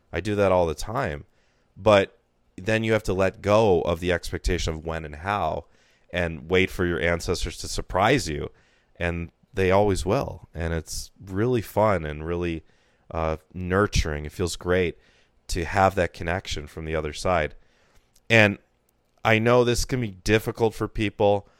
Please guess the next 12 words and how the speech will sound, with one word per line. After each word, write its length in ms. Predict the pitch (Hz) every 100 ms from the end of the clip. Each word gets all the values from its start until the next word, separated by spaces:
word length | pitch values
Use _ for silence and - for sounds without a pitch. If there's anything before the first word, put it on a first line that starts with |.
| _ _
I 100 | 95
have 120 | 87
many 340 | 92 101 110
classes 720 | 113 - 104 95 95 - 95 -
on 560 | 90 90 90 90 90 90 _ _ _ -
developing 500 | 90 90 92 92 98
your 140 | 90
intuition. 600 | 85 - 87 85 - 90
I 80 | 82
also 260 | 82 - 85
have 300 | 78 _ -
personal 680 | - 87 - 92 90 85